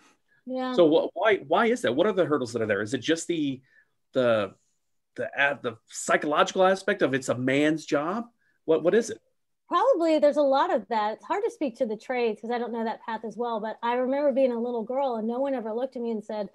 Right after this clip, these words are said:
Speaker 1: "Wow, you're really good at X, Y, Z. You'd be, you'd make a great home builder." Part of the, part of the problem is we don't identify jobs for women that are traditionally not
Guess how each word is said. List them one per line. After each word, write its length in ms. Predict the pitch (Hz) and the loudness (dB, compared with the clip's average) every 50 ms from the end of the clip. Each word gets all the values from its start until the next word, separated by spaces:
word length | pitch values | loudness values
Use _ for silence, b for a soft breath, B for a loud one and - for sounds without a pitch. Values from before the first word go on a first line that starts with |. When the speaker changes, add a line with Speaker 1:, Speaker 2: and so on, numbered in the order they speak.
| _ _ _ _ _ _ _ _ - | _ _ _ _ _ _ _ _ -8
Speaker 1:
"Wow, 320 | 220 220 240 254 262 247 233 | -2 0 2 2 2 2 2
you're 240 | 233 240 269 262 240 | 2 2 2 2 2
really 340 | 220 254 262 254 247 233 | 2 2 2 4 2 0
good 200 | 226 240 240 233 | 0 0 0 0
at 160 | 226 220 - 240 | -2 -4 -4 -6
X, 160 | 233 233 - | -8 -8 -6
Y, 180 | 254 233 214 | -6 -4 -4
Z. 100 | 196 254 | -4 -2
You'd 220 | 247 214 220 220 190 | -4 -4 -4 -4 -2
be, 140 | 240 233 233 240 | -4 -4 -4 -2
you'd 180 | 233 233 220 | -4 -2 0
make 180 | 233 240 240 233 | 0 -2 -2 -4
a 60 | 220 | -6
great 240 | 208 226 220 196 - | -6 -4 -6 -6 -6
home 260 | - - 254 254 240 | -8 -6 -4 -2 -2
builder." 400 | 202 185 175 175 - - - - _ _ _ _ _ _ _ _ _ _ _ _ - | -2 -4 -6 -8 -14 -18 -20 -20 _ _ _ _ _ _ _ _ _ _ _ _ -2
Part 200 | 254 277 302 349 | 2 4 4 4
of 60 | 302 277 | 4 2
the, 80 | 262 | 0
part 220 | 269 - 269 302 320 | 2 4 4 4 6
of 60 | 311 | 4
the 80 | 302 | 4
problem 340 | - - 254 254 262 254 240 226 | 2 2 0 0 0 0 0 -2
is 120 | 208 196 | -2 -2
we 140 | 214 233 226 | -2 -2 0
don't 400 | 233 240 233 247 247 240 233 233 _ _ _ _ _ _ _ _ _ _ _ _ _ _ _ _ _ _ _ - 233 | 0 0 2 2 0 0 -4 -6 _ _ _ _ _ _ _ _ _ _ _ _ _ _ _ _ _ _ _ -4 0
identify 920 | 247 226 208 240 233 262 285 277 277 - 220 202 196 196 196 196 196 190 214 _ _ _ _ _ _ _ _ _ _ _ _ _ _ _ _ - | 0 2 4 4 4 4 4 2 0 0 -2 -2 0 0 0 -2 -2 -4 -6 _ _ _ _ _ _ _ _ _ _ _ _ _ _ _ _ -4
jobs 460 | - 240 233 233 233 233 226 - - | 0 0 2 2 2 0 0 -4 -12
for 440 | - - 247 226 214 208 202 202 196 | -6 -2 -2 0 0 0 -2 -2 -2
women 580 | 185 233 233 233 226 208 196 196 196 190 185 - | -2 -2 0 0 0 -2 -4 -6 -8 -10 -10 -8
that 200 | 214 202 - - _ _ _ - | -8 -8 -8 -8 _ _ _ -12
are 100 | 233 202 | -12 -12
traditionally 600 | - - 220 214 202 - 220 202 190 190 190 180 _ _ _ _ _ _ _ _ - | -10 -8 -10 -10 -8 -8 -10 -8 -8 -8 -10 -10 _ _ _ _ _ _ _ _ -6
not 180 | 208 196 190 | -6 -6 -6